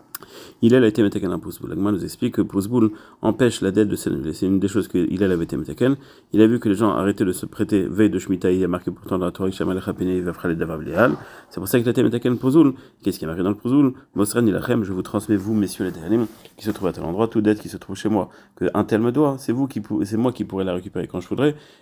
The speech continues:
et les Dayanim signent au bas ou les témoins. Alors, la Gemara, comment c'est possible que Minatora, la Shvit annule,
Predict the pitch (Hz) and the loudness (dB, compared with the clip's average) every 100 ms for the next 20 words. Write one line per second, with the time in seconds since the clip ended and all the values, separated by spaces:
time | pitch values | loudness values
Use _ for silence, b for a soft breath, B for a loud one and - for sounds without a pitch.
0 | - 107 110 104 - 101 92 101 120 110 | 0 2 4 4 2 0 2 2 0 -2
1 | 85 87 107 - 92 85 78 73 85 85 | -4 -2 -2 -2 -2 -4 -6 -8 -8 -8
2 | 85 90 92 95 - - 110 98 92 - | -6 -6 -6 -8 -10 -8 -4 -2 -4 0
3 | 95 110 B B B - 95 - 90 92 | 2 2 B B B 0 0 0 -6 -2
4 | 110 113 | 0 0